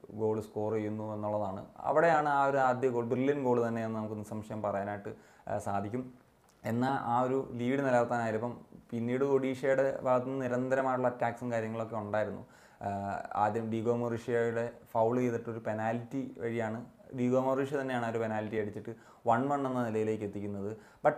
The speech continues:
I think അതൊരു പെനാൽറ്റി ആണോ എന്നുള്ളത് എനിക്ക് ചെറിയ ഡൗട്ട്സ് ഉണ്ട്. ഒരു സോഫ്റ്റ് പെനാൽറ്റി ആണ് എന്നുള്ളതാണ്, may-, maybe ഒരു ഫിഫ്റ്റി ഫിഫ്റ്റി എന്ന് വേണേൽ പറയാം.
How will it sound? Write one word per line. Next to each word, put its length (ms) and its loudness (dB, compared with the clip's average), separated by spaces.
I 20 6
think 360 -4
അതൊരു 180 0
പെനാൽറ്റി 440 0
ആണോ 260 2
എന്നുള്ളത് 300 0
എനിക്ക് 340 -4
ചെറിയ 280 0
ഡൗട്ട്സ് 340 2
ഉണ്ട്. 160 -6
ഒരു 80 -6
സോഫ്റ്റ് 400 -4
പെനാൽറ്റി 420 -2
ആണ് 560 -4
എന്നുള്ളതാണ്, 420 -4
may-, 200 -10
maybe 200 -4
ഒരു 60 -4
ഫിഫ്റ്റി 300 -10
ഫിഫ്റ്റി 280 -10
എന്ന് 140 -4
വേണേൽ 140 -6
പറയാം. 240 -4